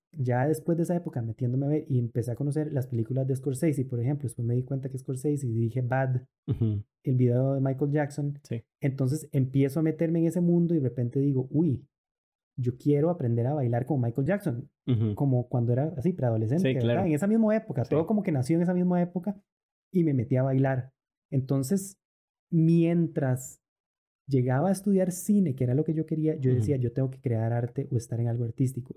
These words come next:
Speaker 1: Y bailar y escribir eran como mis dos salidas
Speaker 2: Sí.
Speaker 1: dura-, mientras llegaba a estudiar cine.
Speaker 2: A estudiar cine. Qué tuanis.
Speaker 1: Ujú.
Speaker 2: <laughs> Muy diferente, ¿verdad? Porque sí, la mayoría de, de, de,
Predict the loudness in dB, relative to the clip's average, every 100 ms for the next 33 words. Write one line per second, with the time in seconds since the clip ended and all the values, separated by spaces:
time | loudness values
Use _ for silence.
0 | _ 0 2 2 2 0 -2 -2 0 0
1 | -4 -2 2 2 2 -2 -6 -4 -4 -2
2 | -2 0 -2 -2 0 2 0 -4 -12 _
3 | -8 -8 -8 _ 0 2 2 2 2 0
4 | -4 -6 -4 -2 -4 -4 -6 -10 -12 -12
5 | -12 -12 -8 -6 -4 -6 -4 -6 -6 _
6 | _ _ _ _ _ _ -4 0 0 -2
7 | -6 _ _ -4 0 0 -2 -2 -4 -6
8 | -2 2 2 2 2 2 0 0 -2 -2
9 | -2 -4 0 0 2 0 0 2 2 2
10 | -2 -6 -18 -20 _ _ -2 0 -2 -4
11 | -2 -2 -4 -8